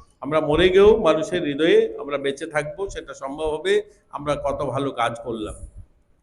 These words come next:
যাই হোক, আজকের এই একটা সুন্দর অনুষ্ঠানে আমাকে আপনারা আমন্ত্রণ জানিয়েছেন,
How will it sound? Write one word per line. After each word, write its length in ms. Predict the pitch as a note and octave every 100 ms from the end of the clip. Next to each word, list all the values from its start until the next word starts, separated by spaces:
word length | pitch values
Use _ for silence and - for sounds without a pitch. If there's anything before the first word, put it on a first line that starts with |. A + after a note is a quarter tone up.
| _ _ -
যাই 220 | C#3+ E3
হোক, 160 | F3+ F#3 - - - -
আজকের 280 | C3+ C3+ E3
এই 80 |
একটা 200 | E3 D#3
সুন্দর 380 | D#3+ D#3+ D3+ D#3
অনুষ্ঠানে 480 | D3 E3 E3 - E3
আমাকে 240 | D3 D3
আপনারা 280 | C#3 - C#3+
আমন্ত্রণ 400 | C3 C#3 C#3 D#3
জানিয়েছেন, 540 | C#3+ C#3 D#3 D#3+ F#3